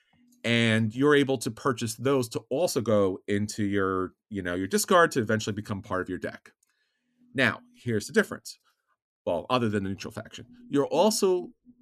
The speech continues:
get attack power. Now, this attack power, again, of course, allows you to attack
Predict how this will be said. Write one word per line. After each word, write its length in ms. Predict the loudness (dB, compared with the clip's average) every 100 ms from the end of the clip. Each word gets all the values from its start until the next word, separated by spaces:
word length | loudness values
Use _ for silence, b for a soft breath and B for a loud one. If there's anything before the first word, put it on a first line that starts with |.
| -20 -20 -12
get 140 | -2 -2
attack 460 | -2 -2 0 0
power. 380 | -2 -4 -4 -12 -20 -8
Now, 160 | -2 0
this 140 | 0
attack 320 | -6 -2 -2
power, 320 | 0 0 0 -2
again, 400 | 0 2 2 0
of 140 | -6
course, 500 | -2 0 0 -2 -8 b b b b b -4
allows 540 | 0 4 4 4 0
you 120 | -6 -2
to 120 | -4
attack 560 | -4 0 4 4 2